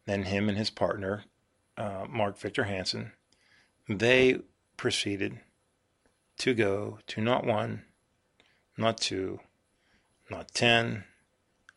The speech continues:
not twenty, not a hundred, but a hundred and forty-four publishers. That's right.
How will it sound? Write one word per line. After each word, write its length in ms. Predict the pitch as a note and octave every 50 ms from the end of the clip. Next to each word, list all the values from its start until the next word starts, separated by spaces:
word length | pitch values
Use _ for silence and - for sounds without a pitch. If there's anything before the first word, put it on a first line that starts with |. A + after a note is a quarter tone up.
| -
not 180 | A#2+ A2+ B2 -
twenty, 640 | - - - D3+ D3+ D3+ - - G#2+ G#2+ G#2+ - - - _ _ _ _ _ _ _ _ _ _ _ _ _ _ _
not 200 | - G#2+ G#2+ A2+
a 60 | A#2
hundred, 440 | A2 A2 A#2+ A2 F#2+ G2 F#2+ G2 A2+ - - _ _ _ _ _ _ _ _ _ _ _ _ _ _ _ - A2+
but 340 | A#2 A2+ A2 - - - - -
a 180 | - A#2 G#2 G2+
hundred 680 | F#2+ - - A#2 A2+ A#2+ A#2 A#2 B2 B2+ B2 - - - _ _ _ _ _ _ _ _ _ _ _ _ _ -
and 200 | A#2 G#2+ G#2 G2+
forty-four 1600 | - - - - - A2 G#2 G#2 G#2 G#2 G2+ G#2 G#2+ G#2+ - _ _ _ _ _ _ - - - - - G#2 G2+ G2 F#2+ G2 - - _ _ _ _ _ _ _ _ -
publishers. 640 | - - G#2+ - G#2 - - - - - - - - _ _ _ _ _ _ _ _ _ _ _ _ _ _ _ _ _ _ _ _ _ _ _ _ _ _ _ _ _ _ _ _ _ _ _ _ _ _ _ _
That's 260 | - G#2 G2+ G2+ -
right. 240 | - F#2+ F#2+ - -